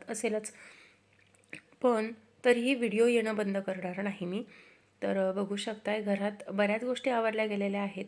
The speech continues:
पण अजूनही थोड्या थोड्या गोष्टी आहेत, तर त्या मी सगळ्या आवरून घेते. काही गोष्टी तुमच्यासोबत नक्की शेअर करेन मी. तर, अ, बघू शकताय अजून बराच पसारा आहे आणि तो सगळा मला आवरायचा आहे. चला तर मी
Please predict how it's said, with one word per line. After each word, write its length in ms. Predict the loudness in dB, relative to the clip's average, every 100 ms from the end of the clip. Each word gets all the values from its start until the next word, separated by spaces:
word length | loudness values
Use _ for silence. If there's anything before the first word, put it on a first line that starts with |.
| -6
पण 140 | -4
अजूनही 420 | -4 -6 -6 -6 -4
थोड्या 180 | -2 0
थोड्या 180 | 0 -2
गोष्टी 320 | -2 -6 -6
आहेत, 260 | -4 -2 -4 -8 -18 -20 -10 -4
तर 140 | -2
त्या 160 | 0 0
मी 120 | 0
सगळ्या 340 | -2 0 0
आवरून 420 | 2 0 0 0
घेते. 380 | 0 -2 -2 -6 -10 -20 -8
काही 220 | -6 -2
गोष्टी 280 | -2 -2 -2
तुमच्यासोबत 600 | -4 -4 -4 -4 -4 -6
नक्की 260 | -8 -8 -8
शेअर 320 | 0 2 2
करेन 320 | 2 2 0
मी. 180 | -2 -6 -8 -18 _ _ _ _ _ _ _ _ _ -20 _ _ _ _ _ _ _ _ _ -4
तर, 180 | -2 2
अ, 160 | 2
बघू 260 | 2 -2 -2
शकताय 460 | -4 -6 -4 -4
अजून 340 | -4 -2 -2 0
बराच 380 | 0 0 -2 -2
पसारा 360 | -6 -4 -4
आहे 220 | -4 -2
आणि 180 | -4 -4 -6
तो 80 | -6
सगळा 480 | -6 -4 2 2
मला 220 | 2 0 -2
आवरायचा 500 | -2 -2 -4 -4 -4
आहे. 80 | -6 -14 -20 -20 _ -4
चला 180 | -2
तर 220 | 0 -2 0
मी 160 | -2